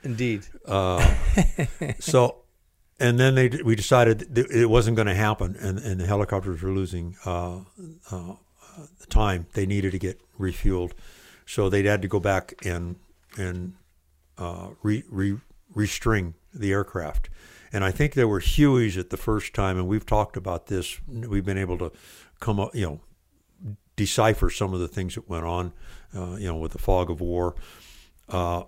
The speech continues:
Speaker 2: but at that point, when they said they couldn't, uh, that's when Lynn's team gets notified that
Speaker 1: Yeah, Covey goes back, and the, so, um,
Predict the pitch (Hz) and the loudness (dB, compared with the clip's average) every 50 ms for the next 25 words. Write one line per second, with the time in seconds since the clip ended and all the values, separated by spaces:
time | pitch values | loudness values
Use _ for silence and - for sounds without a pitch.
0 | - - - 92 98 95 95 92 - - 113 120 123 - - - - 123 120 117 | -14 -18 -6 -2 0 0 0 0 0 2 2 2 2 4 4 4 6 6 4 2
1 | 104 104 - 95 90 92 92 95 - - 117 104 98 95 90 - - - 113 104 | 2 0 -2 -4 -4 -4 -4 -4 -2 -2 -2 0 0 -2 -4 -2 2 2 4 4
2 | 92 82 82 - - - _ _ - - - _ _ _ - - 92 90 87 87 | 2 0 -6 -12 -18 -20 _ _ -20 -20 -20 _ _ _ -8 -4 -4 -2 -2 -2
3 | 87 87 87 87 - - - - - - - - - _ _ - - 104 110 110 | -2 -2 -4 -4 -6 -10 -16 -20 -20 -20 -20 -20 -20 _ _ -16 -2 2 4 4
4 | 113 - - - - 113 107 104 101 98 95 95 90 - - - - _ _ _ | 4 2 2 0 2 4 4 4 4 2 0 -2 -6 -8 -12 -20 -20 _ _ _
5 | _ _ _ _ _ _ _ _ _ _ _ _ _ - - - - - 101 107 | _ _ _ _ _ _ _ _ _ _ _ _ _ -20 -20 -16 -6 2 4 6
6 | 110 107 104 98 - - - 104 95 90 87 82 92 - - - - 98 90 87 | 6 6 4 0 -2 0 0 0 0 0 -2 -4 -6 -6 -6 -8 -6 -4 -4 -4
7 | 82 76 - - 80 73 73 73 - _ _ _ _ _ _ _ _ _ - 101 | -4 -4 -4 -4 -4 -6 -8 -12 -16 _ _ _ _ _ _ _ _ _ -4 -4
8 | 95 85 85 123 110 92 - - - 139 139 147 139 - - 135 135 131 107 - | -2 -2 -2 -4 -6 -6 -8 0 0 2 2 2 -2 -4 -4 -4 -2 -4 -2 -2
9 | 135 127 123 127 123 - - - - - 120 117 117 117 117 120 117 - - - | 0 0 0 0 -2 -6 -10 -12 -8 -8 -6 -6 -6 -6 -6 -6 -6 -8 -10 -10
10 | - - 120 110 107 107 110 110 110 107 104 104 101 104 | -6 -4 -2 0 0 -2 -2 -2 -2 0 0 -2 -2 -6